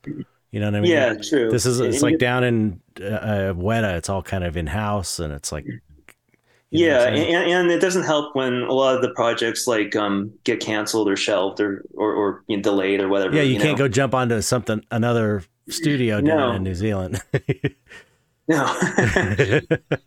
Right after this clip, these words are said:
Speaker 2: It's just like, I, 'cause what I wanted really badly was to, um, like my friend, uh, Jamie Besworth down there, he, he designed Gollum for, uh, uh, the, the Lord of the Rings.
Speaker 1: Mm-hmm.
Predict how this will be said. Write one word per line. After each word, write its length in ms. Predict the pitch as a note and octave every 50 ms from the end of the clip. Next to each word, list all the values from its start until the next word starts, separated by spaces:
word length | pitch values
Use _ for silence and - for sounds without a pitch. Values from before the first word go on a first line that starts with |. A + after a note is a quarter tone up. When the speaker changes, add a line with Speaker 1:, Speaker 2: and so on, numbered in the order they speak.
| - C3 -
Speaker 2:
It's 220 | F3+ F#3 F3+ -
just 200 | G#3+ F#3+ - -
like, 260 | G#3+ G3+ F3+ F3+ F#3 - - - _ _ _ _ -
I, 240 | D3 E3+ E3+ - - - - - -
'cause 180 | F#3 D#3+ E3+
what 300 | F#3 E3+ D#3+ E3 F#3 G3
I 60 | F#3+ E3+
wanted 460 | D3 C#3 C#3 D3+ D#3 D#3+ D3+ B2 A#2+
really 260 | C#3 D3+ D3+ C3 -
badly 440 | - B2+ C3+ D3+ D3+ C#3+ C3 B2 A2+
was 320 | G#2+ A2+ A2 G#2 - - -
to, 640 | - B2 A#2+ A2+ A2 G#2+ G#2+ G#2 G#2 G#2 G#2 G#2+ -
um, 340 | A2+ A2+ A2 G#2 G#2 G#2+ - -
like 180 | D3+ D3 D3
my 120 | D3+ C#3 B2+
friend, 400 | - - C#3 C3+ B2+ A#2 A2 - _ -
uh, 100 | A#2+ A#2+
Jamie 360 | A#2+ A#2+ C3 B2 A#2+ A#2+ A2+ G#2+
Besworth 460 | A#2 G#2 - A#2 C3+ C3 A#2+ - -
down 180 | A2+ G2+ F#2+
there, 160 | F#2+ F2+ F#2 F2+
he, 360 | - C3 A#2 - - - G2
he 120 | C3+ C3+
designed 440 | C3+ C3+ A#2+ C3 B2 A2+ G#2+ A2 G#2
Gollum 420 | B2+ C3 D3 D3+ B2 A2 G#2+ G#2 -
for, 400 | - A#2 A2 G#2 G2+ G2+ F#2+ -
uh, 320 | G#2+ G2+ G2+ G2 G2 G2 - - _ _ _ _ _ _ _ _ _ _ -
uh, 220 | G2+ G2 F#2+ G2+ G2+ - -
the, 220 | A#2+ G#2+ G2 - -
the 80 | A#2
Lord 200 | G#2+ G#2 G#2 G2+
of 80 | G#2 G2
the 40 | G2+
Rings. 440 | C3 B2 G#2 F#2+ F#2 - - - G#2
Speaker 1:
Mm-hmm. 300 | G2+ F#2 G2 G2 G2